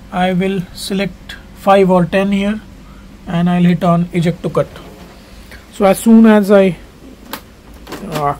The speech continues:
click on eject to cut, you can open it and check. I will just click it and you can see feed to cut. I'm clicking on feed to cut.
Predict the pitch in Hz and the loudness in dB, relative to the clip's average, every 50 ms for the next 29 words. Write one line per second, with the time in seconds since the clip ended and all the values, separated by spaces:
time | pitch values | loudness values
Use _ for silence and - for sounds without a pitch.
0 | - - - 190 185 - 208 190 180 180 185 185 208 208 - 226 214 - 208 202 | -10 -8 -4 -4 -2 0 0 0 0 0 2 2 0 0 0 -6 -4 -2 -4 -4
1 | 202 214 175 160 - 165 160 170 165 - 180 180 175 180 175 170 - 185 208 - | -4 -4 -6 -6 -4 -4 -4 -4 -4 -4 -4 -4 -4 -4 -4 -4 -4 -4 -6 -6
2 | - - - - - - - - - - - - - - - - - - - - | -8 -20 -20 -20 -20 -20 -20 -20 -20 -20 -20 -20 -20 -20 -20 -20 -20 -20 -20 -16
3 | 165 170 - 170 160 165 170 170 160 160 214 202 - - - 214 196 185 - 208 | -14 -12 -10 -10 -10 -8 -8 -10 -8 -8 -8 -8 -8 -8 -6 -6 -6 -4 -4 -6
4 | 202 170 208 180 175 165 165 160 160 165 165 - - - - - - 175 160 156 | -6 -2 -2 -2 -2 -2 -2 -2 -4 -6 -6 -8 -12 -20 -20 -12 -8 -8 -6 -4
5 | 165 156 156 - - 185 208 220 214 - - - - - - - - - - - | -4 -4 -4 -6 -6 -6 -6 -6 -8 -12 -20 -20 -20 -20 -20 -20 -20 -20 -20 -20
6 | - - - - - - - - - - - - - - - - - - - - | -20 -20 -20 -20 -20 -20 -20 -20 -20 -20 -20 -20 -20 -20 -20 -20 -20 -20 -20 -20
7 | - - - - - - - - - 208 185 - - 196 - 214 170 196 185 180 | -20 -20 -20 -20 -20 -20 -12 -6 -4 -4 -2 0 -2 0 2 2 2 2 2 2
8 | 175 170 175 156 180 180 196 226 262 269 262 220 - - 190 190 160 - - 196 | 0 -2 -4 -4 -4 -2 -4 -4 -4 -6 -12 -12 -6 -4 -4 -4 -4 -2 -4 -4
9 | - 220 254 - | -2 -2 -4 -4